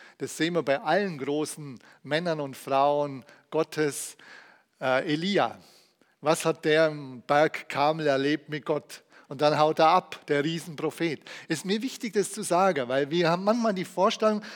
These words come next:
wie gesagt, der Glaube wächst immer nur weiter und da passiert nichts mehr. Und dann, wenn man plötzlich, äh, Zweifel hat oder auch Zweifel hat und Furcht,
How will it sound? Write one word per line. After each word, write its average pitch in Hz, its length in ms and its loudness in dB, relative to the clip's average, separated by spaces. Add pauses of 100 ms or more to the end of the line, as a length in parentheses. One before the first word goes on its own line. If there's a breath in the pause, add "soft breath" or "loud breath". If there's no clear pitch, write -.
(100)
wie 190 100 0
gesagt, 208 240 4
der 175 100 2
Glaube 185 380 6
wächst 180 240 -2
immer 202 160 0
nur 185 220 2
weiter 214 420 4 (240 loud breath)
und 156 140 -6
da 165 80 4
passiert 214 480 -4
nichts 151 240 -8
mehr. 113 340 -10 (560 loud breath)
Und 151 200 -2
dann, 180 440 4
wenn 175 180 2
man 170 440 4
plötzlich, 208 440 -2
äh, 156 240 4
Zweifel 185 520 0
hat 202 280 4
oder 139 180 -4
auch 131 120 -2
Zweifel 190 480 -4
hat 196 260 -4 (280 loud breath)
und 147 160 -8
Furcht, 196 420 4